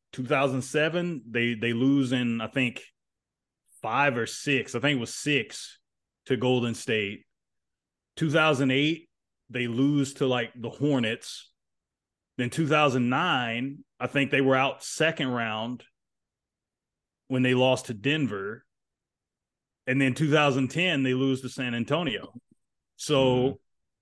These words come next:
Speaker 1: you're, all these first round exits, second round exits, whatever, it's like they had more, they had more, like, hardship than success at that point.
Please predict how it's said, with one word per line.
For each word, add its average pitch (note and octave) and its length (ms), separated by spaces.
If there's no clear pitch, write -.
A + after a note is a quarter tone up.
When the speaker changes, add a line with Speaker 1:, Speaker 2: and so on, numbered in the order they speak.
Speaker 1:
you're, D3 260
all D#3 200
these E3+ 200
first E3 300
round D3+ 260
exits, C#3 500
second C#3 340
round C3 240
exits, B2 460
whatever, A2+ 580
it's A2+ 220
like A#2 340
they A2+ 180
had C#3+ 220
more, C3+ 480
they A#2 140
had C#3 180
more, B2+ 360
like, G#2 280
hardship C3 640
than A2 160
success - 520
at G#2 120
that G2 180
point. G2 300